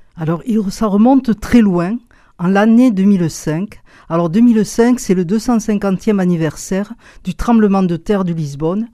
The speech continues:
du premier novembre mille sept cent cinquante-cinq. Alors, cette date, qui correspond, euh, à la fête de, des morts et à la Toussaint, elle a de quoi de marquer les esprits. Et, euh, dans la matinée, un matin, j'entends, euh, un sportif,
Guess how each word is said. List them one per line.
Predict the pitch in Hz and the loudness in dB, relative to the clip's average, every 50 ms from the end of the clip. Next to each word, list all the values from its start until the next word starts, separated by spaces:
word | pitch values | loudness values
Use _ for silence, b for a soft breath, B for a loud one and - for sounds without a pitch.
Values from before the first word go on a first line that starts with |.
| b b b b b | b b b b b
du | 165 165 208 | -6 -4 -4
premier | - - - 247 233 226 226 220 | -4 -2 2 4 4 6 4 4
novembre | 202 185 185 175 208 233 247 233 202 | 2 2 0 -2 -2 -2 0 0 2
mille | 185 196 208 | 2 0 0
sept | 202 - 208 185 - | 0 -2 -4 -4 -4
cent | 233 233 220 | -4 -4 -4
cinquante-cinq. | 202 208 190 165 175 170 165 147 - - 156 139 139 143 - b b b b b b - | -2 -4 -4 -4 -4 -6 -6 -6 -8 -10 -10 -10 -10 -12 -16 b b b b b b -6
Alors, | 160 170 180 - | -4 -4 -4 -4
cette | - - 208 202 - 185 | -4 -4 -4 -4 -4 -4
date, | 175 190 247 285 - _ - 175 160 b b b b b | -2 0 0 0 -2 _ -8 -8 -8 b b b b b
qui | - 208 - | -10 -10 -8
correspond, | - - 208 160 180 160 - - - 196 185 185 185 170 156 | -6 -6 -4 -2 -4 -4 -6 -6 -4 -4 -2 -2 -2 -4 -4
euh, | 147 147 151 B 175 B B _ | -6 -6 -8 B -18 B B _
à | - 170 | -4 -4
la | 175 170 165 | -2 -2 -4
fête | 160 - - 214 196 - - | -4 -4 -2 -2 -2 -2 -6
de, | 175 156 165 160 165 | -6 -4 -4 -4 -4
des | 160 143 160 175 | -2 -2 0 0
morts | 180 180 180 180 165 151 - - | 0 0 0 -2 -2 -4 -6 -8
et | - - 143 | -6 -4 -4
à | 170 | -2
la | 170 175 | -2 -4
Toussaint, | - - 185 156 - - - 254 277 277 B B B B B | -4 -6 -10 -12 -10 -6 -4 -2 -2 -4 B B B B B
elle | - 185 202 | -2 0 0
a | 214 | 2
de | 175 196 | 2 0
quoi | 185 - - 254 269 | -2 -2 -2 0 0
de | 240 | 2
marquer | 233 208 190 180 - - 247 | 0 0 -2 -4 -4 -4 -2
les | 226 226 202 214 | -2 0 0 0
esprits. | 202 - - - - - - 165 170 - - - b b b b b b b b _ - | -2 -2 -4 -6 -8 -6 -6 -8 -10 -10 -14 -20 b b b b b b b b _ 0
Et, | 208 208 202 190 185 | 2 4 4 4 4
euh, | 180 175 165 160 160 156 - b b b | 2 0 -2 -6 -8 -10 -14 b b b
dans | 180 165 208 | -4 0 2
la | 247 262 240 | 2 2 2
matinée, | 247 240 - - - 190 170 160 170 180 202 196 | 2 0 -2 -2 -2 -2 0 0 0 0 -2 -4
un | 180 175 | -4 -2
matin, | 196 208 202 202 - 196 175 185 214 196 | -2 -2 -2 -2 -2 -2 0 0 0 0
j'entends, | - 175 160 156 151 - 196 175 185 202 196 165 | 0 0 -2 -2 -2 -2 -2 -2 -2 -2 -2 -4
euh, | 156 156 | -4 -2
un | - 185 | -2 -4
sportif, | 185 - - 156 - - - - - 165 180 - - _ | -4 -4 -6 -12 -12 -14 -16 -16 -16 -16 -16 -16 -20 _